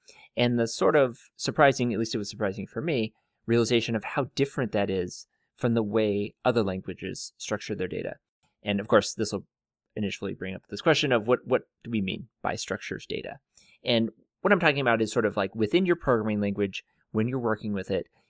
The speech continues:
it's the way you are encouraged or forced, I guess, depending on the language you're working in, to organize your data. So it's sort of your fundamental building blocks for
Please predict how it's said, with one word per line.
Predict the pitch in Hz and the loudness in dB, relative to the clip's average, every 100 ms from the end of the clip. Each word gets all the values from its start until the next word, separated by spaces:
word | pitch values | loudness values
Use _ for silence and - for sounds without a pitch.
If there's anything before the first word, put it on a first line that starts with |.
| - | -16
it's | - | -10
the | - 110 | -2 -2
way | 98 123 135 147 147 147 _ _ - | 2 2 4 2 0 -4 _ _ -10
you | 113 113 | -4 -2
are | 117 113 | 0 0
encouraged | 104 101 170 135 123 - 127 | 0 -2 2 2 2 -2 -2
or | 113 | 0
forced, | - 131 107 - | 4 4 4 0
I | 107 | -4
guess, | 101 95 - | -4 -4 -6
depending | 104 107 98 | -6 -4 -2
on | 95 | -4
the | 95 | -2
language | 104 101 101 | -2 -4 -4
you're | 101 | -2
working | 113 - 101 | -2 -4 -8
in, | 98 - _ _ _ - | -8 -10 _ _ _ -8
to | - 117 - | -2 -2 2
organize | 123 117 104 101 | 2 2 2 0
your | 101 | -2
data. | 90 - - - _ _ _ _ _ _ | -6 -6 -8 -12 _ _ _ _ _ _
So | - 107 | -2 0
it's | 98 | 2
sort | 120 | 4
of | 113 104 | 2 2
your | 113 | -2
fundamental | 107 151 156 143 139 | -2 0 0 0 -4
building | 110 113 110 110 | -2 0 0 0
blocks | 98 101 101 - - | 0 0 0 -6 -8
for | - 101 101 98 95 | -4 -2 0 0 -2